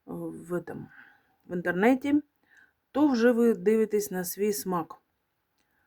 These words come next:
Але ця дівчина, вона розумна, і вона щось планує, вона знає, вона використовує інформацію. Те ж саме вам знадобиться робити по роботі.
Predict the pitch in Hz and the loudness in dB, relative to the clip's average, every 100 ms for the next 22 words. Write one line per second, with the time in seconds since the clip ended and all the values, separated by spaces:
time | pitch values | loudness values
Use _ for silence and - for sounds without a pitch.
0 | _ 202 247 247 226 202 233 226 208 202 | _ 4 4 6 2 2 0 0 0 0
1 | 190 196 196 185 180 240 285 302 - 226 | 2 2 2 0 0 4 6 6 4 2
2 | 214 208 202 185 - 196 - 185 190 208 | 2 2 0 -2 -2 -4 -2 -2 0 4
3 | 269 285 247 202 190 175 208 247 247 208 | 4 4 4 2 0 0 2 4 4 2
4 | 196 185 180 185 180 - 233 233 202 196 | 0 0 -4 -4 -4 0 4 4 2 -4
5 | 196 185 170 160 - 151 _ _ _ _ | -4 -4 -4 -8 -16 -18 _ _ _ _
6 | _ - 247 240 214 220 262 247 220 220 | _ 0 0 2 2 4 4 4 4 2
7 | 208 190 190 202 208 220 196 175 196 202 | 0 0 2 2 0 0 0 0 -2 0
8 | 202 - 190 196 180 160 - | -2 0 2 2 0 -6 -10